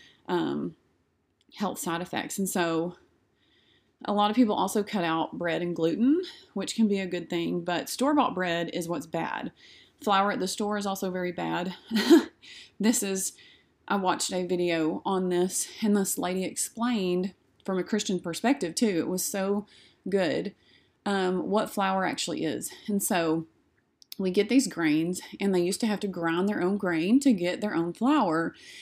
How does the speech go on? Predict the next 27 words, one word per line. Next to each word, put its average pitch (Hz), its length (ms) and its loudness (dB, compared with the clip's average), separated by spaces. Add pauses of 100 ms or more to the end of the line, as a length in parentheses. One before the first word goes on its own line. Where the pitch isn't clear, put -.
(120)
And 214 160 4
so 208 280 0
it 190 180 -2
was 208 220 2
never, 208 540 0
um, 175 420 -2 (240)
the 196 200 0
bran 196 800 0 (320)
and 226 160 4
the 190 80 -4
germ. 165 600 -6 (500)
Is 190 60 -14
that - 100 -6
right? 240 260 -2
Am 196 80 -2
I 190 40 -4
saying 214 180 -4
that 233 100 -4
right? 226 180 -2 (380)
The 202 100 2
bran 214 580 4
and 220 200 2
the 190 60 0
germ 196 640 0 (640)
have 190 480 0 (200)
the 240 540 4 (260)
best 196 640 -2